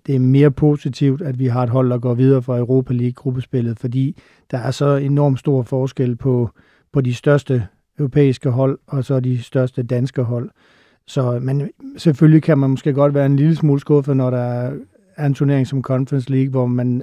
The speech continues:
alt andet end lige har gode muligheder for at komme videre. Men, øh, men jeg synes faktisk, øh, jeg synes egentlig måske, det er meget forventeligt. Jeg havde ikke regnet med, at F C København overhovedet ville gå videre for den der Champions League-gruppe.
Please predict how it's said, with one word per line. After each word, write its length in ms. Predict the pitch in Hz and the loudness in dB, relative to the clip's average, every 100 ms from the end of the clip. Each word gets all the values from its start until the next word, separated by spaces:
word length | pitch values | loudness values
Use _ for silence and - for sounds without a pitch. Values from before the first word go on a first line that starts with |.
| - | -4
alt 180 | 151 139 | -2 0
andet 220 | 135 139 | 2 4
end 60 | 131 | 4
lige 220 | 131 143 | 4 2
har 140 | 127 127 | 2 0
gode 220 | 139 143 | 0 2
muligheder 380 | 139 135 135 123 | 2 2 2 0
for 160 | 127 | -4
at 80 | 117 | -6
komme 200 | - 120 | -4 -2
videre. 220 | 127 127 123 _ - - _ | 0 0 -2 _ -20 -20 _
Men, 220 | 120 120 | -2 0
øh, 200 | 117 113 120 | 0 -4 -8
men 120 | 131 | -4
jeg 140 | 135 | -2
synes 200 | - 147 | 2 0
faktisk, 420 | - 131 135 123 143 | 0 -2 -2 -2 -2
øh, 340 | 127 120 120 - _ _ _ - | 0 -2 -4 -8 _ _ _ -12
jeg 100 | 127 | -2
synes 220 | 156 135 | 0 2
egentlig 180 | 135 120 | 2 2
måske, 260 | 120 - 131 | 0 -2 -2
det 80 | |
er 40 | 123 | -2
meget 220 | 117 123 | -2 -6
forventeligt. 540 | 127 123 113 113 - _ - | -4 -4 -4 -8 -12 _ -4
Jeg 100 | 127 | 0
havde 140 | 131 | 0
ikke 120 | 131 | 2
regnet 220 | 135 135 131 | 2 4 4
med, 180 | 131 | 2
at 120 | 127 - | 0 -2
F 20 | |
C 80 | 131 | -2
København 480 | 139 127 131 123 | -2 0 -2 -2
overhovedet 340 | 120 117 143 135 | -4 0 0 0
ville 120 | 120 | -2
gå 120 | 127 | -2
videre 240 | 117 123 120 | 0 -2 -2
for 80 | |
den 140 | 120 120 | -4 -6
der 100 | 113 | -6
Champions 320 | - 120 117 | -8 -8 -8
League-gruppe. 400 | 120 - 123 | -10 -10 -12